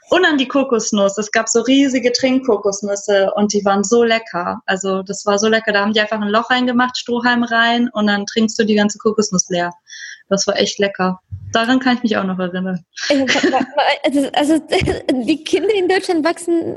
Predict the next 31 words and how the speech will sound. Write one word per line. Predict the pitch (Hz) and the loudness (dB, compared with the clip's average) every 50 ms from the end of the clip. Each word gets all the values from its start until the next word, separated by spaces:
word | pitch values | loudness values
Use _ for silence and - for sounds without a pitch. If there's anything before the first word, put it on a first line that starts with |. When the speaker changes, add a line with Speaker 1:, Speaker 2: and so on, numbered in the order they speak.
| - | -6
Speaker 2:
ein, | - - 302 302 262 - - | -2 0 0 0 0 0 0
ein | 302 320 - | 0 2 2
wenig | 605 523 508 523 - - | 2 2 0 0 0 2
anders | 392 370 277 262 294 - | 2 4 2 2 2 0
auf. | - 285 247 339 330 359 - | 0 0 2 0 0 -2 -4
<laughs> | 453 - - 349 359 - - | -8 -6 -4 -4 -4 -2 -2
Speaker 1:
Ein | 302 339 339 311 | -4 -4 -2 -2
bisschen, | 330 370 - - 311 262 254 247 | -2 -2 -2 -2 -2 0 0 0
ja, | 254 269 262 254 247 262 269 262 | 0 0 2 2 0 0 0 0
ein | 262 254 | -2 -2
bisschen. | 247 285 285 277 277 359 | -4 -6 -6 -4 -4 -4
<laughs> | 294 254 - - - - 254 240 247 - - - - 359 - 403 - - - - | -4 -6 -8 -10 -4 -2 -2 -2 0 -2 -2 -2 -2 -2 -4 -4 -4 -4 -2 0
Speaker 2:
Meinst | 294 294 320 - 415 - | 0 0 0 -2 -2 -2
du, | 466 370 | 0 0
dass | 269 302 294 - | 0 0 0 0
dich | 294 330 285 | 0 0 0
das | 294 285 285 - | 0 -2 -2 -2
irgendwie | - 240 269 330 349 311 320 226 | 0 0 2 2 2 2 2 2
geprägt | 196 226 214 - - - 165 190 196 220 233 - - - | 0 -2 -4 -4 -8 -12 -8 -4 -4 -4 -4 -4 -6 -6
hat? | - 415 427 427 440 - | -2 -2 -2 -2 -2 -2
Also | - 277 247 277 254 247 247 | -2 0 2 2 0 0 0
jetzt, | 285 269 262 247 254 254 | 0 0 0 0 -2 -4
wenn | - 202 226 233 214 | -2 0 2 2 4
du, | 220 226 220 214 202 - - | 4 4 4 4 2 2 0
wenn | 220 226 214 | -2 -2 0
du | 220 214 | 0 0
als | 208 - 202 196 - - | 0 0 -2 -2 -2 -4
erwachsene | - - 196 196 208 202 190 185 214 254 240 226 | -2 -2 0 0 -2 -2 -4 -4 -2 0 0 0
Speaker 1:
Ja. | 220 - | -2 -2
Speaker 2:
Frau | - 220 220 220 226 247 262 254 - - - - - _ _ _ - | 0 0 2 2 2 0 -2 -4 -8 -16 -20 -20 -20 _ _ _ -4
zurückdenkst | - 233 220 214 220 - - 247 240 247 247 247 247 247 - - | 0 0 0 0 -2 -2 0 2 4 4 4 2 2 0 -6 -8